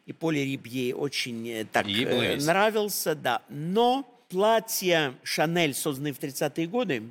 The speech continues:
Speaker 1: рисуют уже новый силуэт, приталенный, чуть-чуть расклешённый, немножко в испанском стиле с воланами. Есть одна проблема. Они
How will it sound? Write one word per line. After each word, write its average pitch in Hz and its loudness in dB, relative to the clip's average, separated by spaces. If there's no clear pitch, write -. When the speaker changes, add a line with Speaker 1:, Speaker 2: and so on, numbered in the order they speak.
Speaker 1:
рисуют 208 0
уже 156 0
новый 160 2
силуэт, 233 0
приталенный, 185 4
чуть-чуть 165 -2
расклешённый, 131 -2
немножко 160 0
в 139 -2
испанском 139 -2
стиле 123 -4
с - -4
воланами. 208 2
Есть 165 0
одна 151 2
проблема. 135 -2
Они 208 4